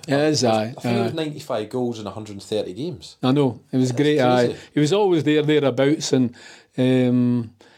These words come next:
Speaker 1: of course, that's the reason Rangers, when we, I was at, uh, Dunfermline, they, they paid sixty thousand for him. We went to Ibrox, and, uh,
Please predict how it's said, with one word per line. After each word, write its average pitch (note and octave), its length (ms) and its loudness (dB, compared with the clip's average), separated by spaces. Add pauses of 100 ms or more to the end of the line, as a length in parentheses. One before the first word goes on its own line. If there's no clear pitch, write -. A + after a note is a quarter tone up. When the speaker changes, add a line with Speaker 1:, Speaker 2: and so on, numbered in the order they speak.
(300)
Speaker 1:
of B2+ 100 -2
course, - 180 2
that's C3+ 200 2
the C3 40 2
reason B2+ 260 2
Rangers, C3 400 2
when B2 140 2
we, C3 80 4
I B2+ 60 4
was B2+ 240 2
at, C3 80 2
uh, C3+ 320 -2
Dunfermline, B2+ 720 0
they, B2+ 100 -2
they - 120 -12
paid C3 160 2
sixty D3 340 2
thousand D#3 300 2
for C#3+ 100 2
him. C3+ 140 4
We C3 60 4
went C3+ 160 2
to B2+ 40 0
Ibrox, D3+ 500 0
and, B2+ 220 2
uh, A#2+ 240 0